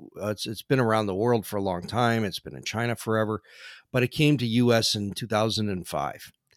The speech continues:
And, uh, and now has, is endemic throughout the state. Every county has it. Um, I don't have it at my place yet, so that's kinda cool. We don't. Um, I probably got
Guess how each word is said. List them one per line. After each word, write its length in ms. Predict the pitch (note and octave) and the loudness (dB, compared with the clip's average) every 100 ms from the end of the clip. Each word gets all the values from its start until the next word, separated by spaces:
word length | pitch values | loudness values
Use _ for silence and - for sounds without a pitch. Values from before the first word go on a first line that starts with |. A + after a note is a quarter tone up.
| _ _ _ _ | _ _ _ _
And, 600 | A2 A2 G#2 G#2 G#2 G2+ - _ - | -6 -2 -2 -2 -2 -6 -8 _ -10
uh, 220 | G#2 G2+ F#2+ | -6 -4 -4
and 240 | G2+ G2+ G#2+ | -6 -4 0
now 300 | A#2+ B2 A2+ | 2 4 2
has, 380 | G#2+ G2+ G2 - - | 2 0 -2 -4 -6
is 160 | G#2 F#2+ | -4 -2
endemic 520 | G2 F#2 B2 B2 A2 | -2 2 4 4 2
throughout 420 | - G#2+ G#2 G#2+ | -2 2 2 2
the 60 | - | 0
state. 340 | - G#2 F#2+ - | -4 -2 -4 -2
Every 220 | G#2+ A2 | -2 -2
county 400 | - G#2+ G#2 G2+ | -2 -2 0 0
has 320 | F#2 F#2+ G2 | 0 0 0
it. 160 | G2+ - _ _ _ _ - | -4 -6 _ _ _ _ -10
Um, 260 | F2+ F2+ | -8 -4
I 80 | G2+ | -4
don't 160 | G3 F3 | -2 0
have 220 | G3+ G3 | 0 0
it 80 | G#3+ | -2
at 60 | |
my 200 | A#2 C#3+ | -2 -2
place 400 | D#3 - F2 - | -4 -6 -4 -4
yet, 160 | D2+ - | -6 -8
so 180 | - G#2+ | -8 -4
that's 160 | A#2 - | -4 -4
kinda 260 | - G#2+ D#2 | -2 -4 -6
cool. 180 | - - A2 | -12 -8 0
We 100 | B2 | 2
don't. 260 | A2+ A2 G#2+ - - _ | 4 2 0 -10 -20 _
Um, 260 | - G#2 G2+ | -4 -2 -2
I 60 | G2+ | -4
probably 280 | - A2+ | -2 -2
got 220 | G#2+ G2+ | 0 0